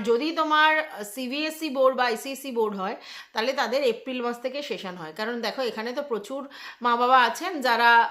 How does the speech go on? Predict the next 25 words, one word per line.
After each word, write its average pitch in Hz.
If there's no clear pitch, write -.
তাদের 233
ছেলে 240
মেয়েদেরকে 226
সিবিএসই 220
বা 226
ওয়েস্ট 214
বেঙ্গল 214
বোর্ডে 202
পড়িয়েছে 214
বা, 214
আহ, 208
ইংলিশ 233
মিডিয়ামে 247
পড়িয়েছে, 285
তো 311
তারা 285
তো 320
সেটা 320
মিনিমাম 320
জিনিসটুকু 320
জানে। 220
তাই 247
তুমি 302
কোন 320
সা, 349